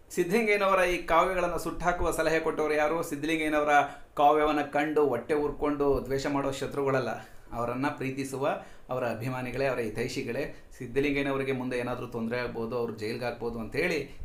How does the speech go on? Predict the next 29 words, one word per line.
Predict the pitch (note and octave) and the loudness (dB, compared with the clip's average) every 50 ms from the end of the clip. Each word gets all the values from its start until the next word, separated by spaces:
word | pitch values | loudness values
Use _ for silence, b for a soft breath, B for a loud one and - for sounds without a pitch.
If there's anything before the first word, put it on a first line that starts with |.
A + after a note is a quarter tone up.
| - | -6
ಈ | C3 C3 | -4 -4
ಸಲಹೆಯನ್ನು | C3 - A#2 A2+ A2+ A2+ A2+ A2+ A2+ | -4 -4 -4 -4 -4 -4 -4 -4 -4
ಕೊಟ್ಟಿರ್ತಾರೆ. | A2+ A2 G#2+ A2+ G#2+ - - A2 B2+ F3 G3+ - - - - - - | -6 -6 -8 -8 -6 -6 -4 -4 -4 -4 -6 -8 -10 -12 -14 -12 -10
ಅವರು | - A2 A#2 C3+ C3+ | -8 -4 -4 -4 -4
ಕೂಡ | C3+ - B2 B2 A#2 A2 G#2 - | -4 -4 -2 -2 -2 -2 -2 -4
ಸಿದ್ಧಲಿಂಗಯ್ಯನವರ | B2+ A2+ A#2+ B2+ C3 C3 B2 B2+ A#2+ A#2 | -6 -6 -6 -4 -4 -4 -4 -4 -4 -4
ಈ | A2 G#2+ | -4 -4
ಕವಿತೆಗಳನ್ನು | - A#2+ A#2+ A2+ B2 A#2 A#2 A#2 A#2+ A2 | -4 -6 -4 -4 -2 -2 -2 -2 -2 -4
ಆಗಾಗ್ಲೇ | G#2 A2 A2+ C3 A#2+ B2 B2 A#2 A2 | -4 -4 -4 -4 -4 -4 -4 -6 -6
ಕೇಳಿ | - - A#2+ A#2+ B2+ A#2 | -4 -6 -6 -4 -6 -6
ಕೇಳಿ | - A#2+ A#2+ B2+ D#3 E3 D3 - - - - - - | -6 -6 -2 -2 0 0 0 -2 -4 -8 -14 -14 -8
ಭಯಗೊಂಡಿರ್ತಾರೆ. | - C3+ C3 C3 C3+ C3+ C3+ C3 A#2+ A2+ A2+ A2 A2 | -4 -2 0 0 0 0 0 -2 -2 -4 -4 -2 -2
ಆದ್ರೆ | A2+ A#2 A#2+ A#2+ G2+ | -2 -2 -2 -4 -4
ಭಯಗೊಂಡಿರೋದನ್ನ | G2+ A2+ A#2 B2+ C3+ C3 C3 B2+ B2+ B2 B2 B2+ | -4 -4 -4 -4 -2 -2 -2 -2 -2 -2 -4 -6
ಸಿದ್ಧಲಿಂಗಯ್ಯನವ್ರ | A#2 - A#2+ A#2 A#2+ B2 A#2+ A#2+ A#2+ A#2+ A#2+ A#2 | -6 -8 -8 -8 -8 -8 -6 -6 -6 -4 -4 -4
ಮುಂದೆ | A#2 A#2+ A2+ D3+ | -4 -4 -4 -4
ತೋರಿಸ್ಕೊಂಡಿರೋದಿಲ್ಲ. | - - C3+ C3+ C#3+ C#3 - D3 C3+ C3 C3 B2+ B2 A#2 A2+ - B B B B B B - | -4 0 0 0 0 0 -2 -2 -2 -2 -2 -4 -4 -4 -4 -6 B B B B B B -14
ಸಿದ್ಧಲಿಂಗಯ್ಯನವರು | - C3+ C3 C#3+ D#3 D3+ D3 C#3+ C#3+ C#3 C3+ | -12 -6 -2 0 2 2 4 2 2 2 2
ಎಷ್ಟು | C3+ B2+ - - - | 0 -2 -2 -4 -4
ಹೆಚ್ಚು | C#3+ C3+ B2+ - - D#3 | -4 -4 -4 -4 -2 -2
ಹೆಚ್ಚು | D3+ C#3+ - C3+ | -2 -2 -2 -2
ಕವಿತೆ | - C#3 C#3 C3+ C#3 | 0 0 0 2 0
ಬರೆದಷ್ಟು | C#3 C3+ C3 C3+ - - F3+ G3+ A3+ - - | 0 0 0 -2 -2 -2 -4 -4 -4 -2 -2
ಅವರು | C#3+ C3 C3 | -2 -2 -2
ಹೆಚ್ಚೆಚ್ಚು | A#2 C#3 - - D3 C3+ C#3 D3 D3+ F3+ - - - - A2+ | -2 -4 -4 -2 -2 -2 -2 -4 -6 -6 -8 -12 -16 -12 -6
ಭಯವನ್ನ | A#2 A#2+ B2+ B2+ B2+ B2 | -4 -2 -2 -2 -2 -2
ಹೊಂದುತ್ತಾ | A#2 A#2+ A#2 A#2 A2+ - A#2 | -4 -4 -4 -4 -4 -4 -4
ಇರ್ತಾರೆ. | A#2 A#2 A#2 A#2 D3 G3 G3+ B B B B B B B B B - | -4 -4 -2 0 0 0 0 B B B B B B B B B 6
ಹಾಗಾಗಿ | G3+ A#3 A3+ A3+ G3+ E3 E3+ F3+ | 6 8 8 6 6 6 4 2